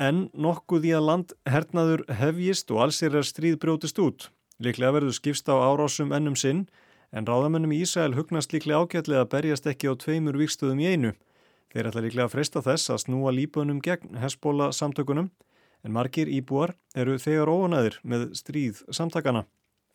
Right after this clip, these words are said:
En Ísraels her hefur þegar hafið undirbúning landhernaðar með því að senda herdeildir í átt að landamærunum. Einn herforingjana sagði í vikunni að áætlanir um innrás á jörðu niðri væru tilbúnar, en herinn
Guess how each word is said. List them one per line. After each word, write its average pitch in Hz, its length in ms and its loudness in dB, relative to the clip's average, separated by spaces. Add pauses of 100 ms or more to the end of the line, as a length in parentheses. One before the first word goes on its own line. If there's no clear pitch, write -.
(920)
En 117 140 0
Ísraels 160 340 2
her 175 160 4
hefur 156 160 0
þegar 165 320 2
hafið 165 320 0
undirbúning 170 560 0
landhernaðar 147 720 0
með 123 140 0
því 117 80 2
að 107 80 -4
senda 139 320 2
herdeildir 139 640 0
í - 80 2
átt 139 180 -6
að 147 140 0
landamærunum. 151 500 2 (720)
Einn - 400 -4
herforingjana 147 640 0
sagði 139 400 0
í 131 80 -2
vikunni 160 320 0
að 120 140 2
áætlanir 135 560 2
um 123 100 -2
innrás 143 380 -2
á 127 80 -2
jörðu 147 320 0
niðri 151 260 0
væru 135 240 0
tilbúnar, 135 480 -2 (160)
en 107 160 -6
herinn 131 380 0